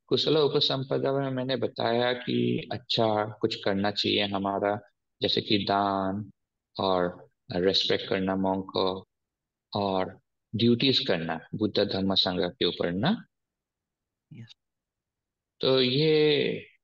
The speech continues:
Speaker 1: duties जो है ये बहुत important है हमारा meditation करने के लिए। नहीं तो मैंने बताया कि मन टिकेगा नहीं ना एक जगह पे, इसलिए हमें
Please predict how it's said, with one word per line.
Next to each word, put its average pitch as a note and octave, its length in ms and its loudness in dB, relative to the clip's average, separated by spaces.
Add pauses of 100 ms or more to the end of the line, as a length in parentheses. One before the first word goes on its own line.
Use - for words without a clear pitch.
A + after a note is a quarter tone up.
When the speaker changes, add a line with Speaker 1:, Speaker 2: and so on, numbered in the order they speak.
(360)
Speaker 1:
duties C#3+ 560 2
जो G#2+ 220 4
है G#2+ 260 0
ये A#2 160 0
बहुत A#2 420 -2
important A2+ 680 -2
है A2 380 0 (460)
हमारा A#2 400 2
meditation G#2+ 640 0
करने F#2 360 -2
के - 160 -6
लिए। G2 200 0 (360)
नहीं B2 180 -2
तो C3+ 360 4
मैंने B2+ 240 0
बताया B2+ 440 0
कि E3+ 440 -2 (280)
मन B2 220 0
टिकेगा B2 500 0
नहीं F#2+ 240 0
ना E3 160 -2 (120)
एक G#2 160 0
जगह F#2 360 0
पे, C#3+ 120 -2 (1500)
इसलिए B2 400 4
हमें A#2+ 560 0